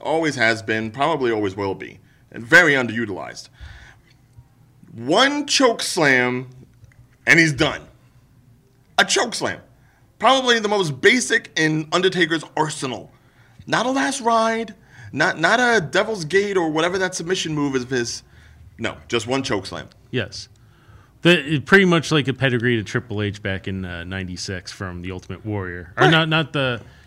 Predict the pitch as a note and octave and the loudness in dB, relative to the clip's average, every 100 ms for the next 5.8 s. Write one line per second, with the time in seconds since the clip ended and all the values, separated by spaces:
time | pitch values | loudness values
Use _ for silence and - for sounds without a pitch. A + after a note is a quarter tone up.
0 | - - - D3+ C#3+ C3 B2+ B2+ C#3+ D#3+ | -20 -12 0 2 2 2 -2 -4 -8 -4
1 | F#3+ F3 C3+ A#2+ - A#2 G2+ G2 G#2 A#2 | -4 -2 -2 -2 -2 -4 -4 -6 -6 -6
2 | G2+ A#2+ A2+ A2 A2 G2+ - - G3 F#3+ | -6 -6 -6 -4 -8 -10 -18 0 2 2
3 | A3 E3 E3 E3 A#3 G3 - D3 D3+ F3 | 0 -4 -4 -4 -2 -4 -4 -4 -4 -6
4 | - F3 D#3+ E3+ A2 - C3 G#2+ G#2 G#2 | -6 -4 -2 -2 -4 -4 -6 -6 -8 -8
5 | G2+ F#2+ - A2 A2 A2 C#3 | -8 -10 -10 -8 -6 -6 -8